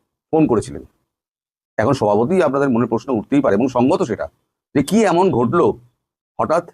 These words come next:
চীনের প্রেসিডেন্ট শেখ হাসিনাকে ফোন করলেন। এর পেছনে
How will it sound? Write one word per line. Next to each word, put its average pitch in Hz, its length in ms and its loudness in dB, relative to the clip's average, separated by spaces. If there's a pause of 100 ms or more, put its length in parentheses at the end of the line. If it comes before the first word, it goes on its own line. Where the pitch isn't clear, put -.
(160)
চীনের 196 300 0
প্রেসিডেন্ট 127 460 -2 (760)
শেখ 151 200 0
হাসিনাকে 139 480 0 (440)
ফোন 120 140 0
করলেন। - 300 -8 (1200)
এর 135 120 2
পেছনে 156 360 2